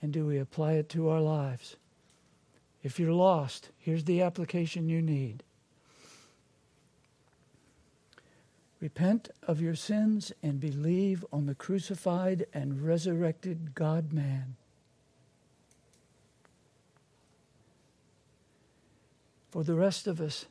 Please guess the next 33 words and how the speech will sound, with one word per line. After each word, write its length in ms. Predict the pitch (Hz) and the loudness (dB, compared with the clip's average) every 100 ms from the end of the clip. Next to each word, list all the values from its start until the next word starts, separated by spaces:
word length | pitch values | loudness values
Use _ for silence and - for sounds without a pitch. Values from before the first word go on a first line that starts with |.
| _ - | _ 0
if 180 | 180 - | 0 2
the 80 | 160 | 0
Lord 400 | 156 160 170 156 | 4 4 2 0
has 220 | 156 151 | -2 -4
saved 360 | - 185 180 | -2 -2 0
us, 360 | 156 139 - - _ _ _ _ _ _ _ _ _ _ _ | -2 -4 -10 -20 _ _ _ _ _ _ _ _ _ _ _
it's 160 | 147 - | -8 -8
just 300 | - 160 - | -6 -4 0
getting 320 | 185 180 180 | 0 2 0
up 160 | 175 175 | 0 -2
day 160 | 175 | -2
by 220 | 170 175 170 | 0 2 2
day 220 | 175 185 | 0 -2
and 120 | 185 | -2
listening 400 | 190 - 160 143 | -6 -4 -2 -2
to 140 | 147 | -4
him, 240 | 127 117 104 - _ _ _ _ _ _ _ | -6 -8 -12 -18 _ _ _ _ _ _ _
going 360 | - 160 170 170 | -2 2 2 2
to 160 | 180 175 | 0 0
his 200 | 170 - | -2 -6
word, 460 | 196 170 156 151 - _ _ _ _ _ _ _ _ _ _ - | -8 -4 -4 -4 -10 _ _ _ _ _ _ _ _ _ _ -4
listening 400 | 175 - 180 170 | -2 0 0 2
to 180 | - 170 | 0 -2
a 80 | 165 | -2
sermon, 500 | - 165 160 156 151 | -2 0 2 2 0
reading 380 | 165 170 170 | 0 0 0
a 60 | 165 | 0
good 340 | 156 170 147 | -2 -2 -2
book, 400 | 139 151 160 - - _ _ _ _ _ _ _ _ _ - | -2 -4 -4 -10 -20 _ _ _ _ _ _ _ _ _ 0
learning 280 | 160 160 143 | 2 2 0
how 180 | 165 | -2
to 80 | 156 | -4
walk 500 | 151 160 160 156 - | -4 -2 -2 -4 -10